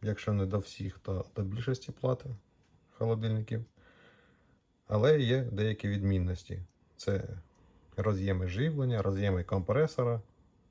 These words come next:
роз'єми сервісного порта. Тому, коли ви будете замовляти адаптер, бажано вказати номер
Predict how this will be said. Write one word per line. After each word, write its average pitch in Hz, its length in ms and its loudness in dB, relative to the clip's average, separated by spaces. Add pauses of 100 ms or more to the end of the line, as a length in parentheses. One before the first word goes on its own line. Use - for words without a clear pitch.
(140)
роз'єми 104 480 0
сервісного 98 640 -4
порта. 92 340 -4 (1080)
Тому, 135 200 2
коли 107 220 2
ви 104 80 2
будете 98 360 -4
замовляти 101 520 2
адаптер, 123 480 -2 (140)
бажано 123 480 0 (180)
вказати 101 540 -4 (100)
номер 98 440 2